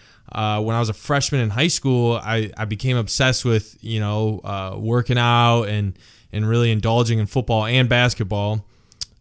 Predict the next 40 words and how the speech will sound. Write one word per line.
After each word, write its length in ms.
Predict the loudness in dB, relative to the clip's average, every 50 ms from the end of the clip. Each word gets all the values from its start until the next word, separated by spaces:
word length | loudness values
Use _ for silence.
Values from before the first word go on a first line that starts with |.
| -8 -6
Um, 580 | -4 -2 -2 -2 -2 -2 -4 -4 -6 -6 -4
and 140 | -2 0 2
then 420 | 2 2 2 2 2 0 -2 -2 -6 _ _ -10 -6
as 240 | -4 -2 -2 -2 -2
time 220 | 0 0 0 2
went 140 | 2 2 2
on, 480 | 2 2 4 2 2 0 -2 -4 -8 -2
graduated 520 | 0 2 2 2 2 2 0 0 0 -2
from 180 | -4 -6 -4 -2
Big 140 | -2 0 0
Rapids 280 | 0 -2 -2 -6 -8 -4
High 180 | -2 0 0
School. 580 | 0 -2 -2 0 0 2 2 2 0 0 -2 -6 _ -20 -20 -20 -20 -20 _ _ -14
Uh, 200 | -10 -8 -6 -4 -4
it 40 | -2
was 140 | -4 -4
about, 500 | -4 -4 -2 -2 0 -2 -2 -4 -6 -10 -20 _ _ _ _ -14
uh, 300 | -14 -12 -12 -12 -14 -16 -16 -16 -10
the 120 | -6 -2 0
way 160 | 2 4 4
I 120 | 4 4
got 200 | 2 2 0 2
my 140 | 2 -2 -2
Ferris. 580 | 0 2 2 2 4 4 2 2 0 -2 -6 -8 -10 -6
Everyone 320 | -2 0 4 4 4 4
thinks 200 | 4 2 2 2
I 80 | 2 4
walked 340 | 4 4 2 2 2 2
on, 260 | 2 4 4 4 2 2
but 160 | 2 0 0
I, 100 | 0 -2 -2 -2
I, 220 | -2 -2 -2 -2 -2
I 60 | -2 0
had 120 | 0 0
a 60 | 0
scholarship. 640 | 0 -2 -4 -2 0 0 0 0 0 -2 -4 -4 -2
We 100 | 0 0
always 200 | 0 0 0 -2
joked, 400 | -2 -2 0 0 -2 -4 -6 -14 -12 -8
uh, 220 | -6 -6 -6 -6